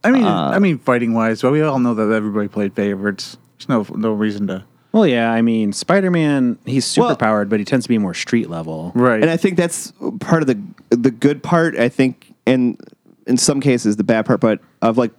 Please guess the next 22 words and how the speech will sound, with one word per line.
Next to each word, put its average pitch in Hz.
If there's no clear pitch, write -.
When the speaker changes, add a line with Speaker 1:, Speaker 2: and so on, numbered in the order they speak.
Speaker 2:
taking, 135
like, 113
two 135
people 123
like 107
Thor 131
and 110
stuff, 120
Spider-Man, 110
two 135
people 127
that 113
are 110
now 110
considered 110
A-list 107
heroes, 139
Speaker 3:
Mm-hmm. 131
Speaker 2:
thanks 104
to 117
the 98
films, 135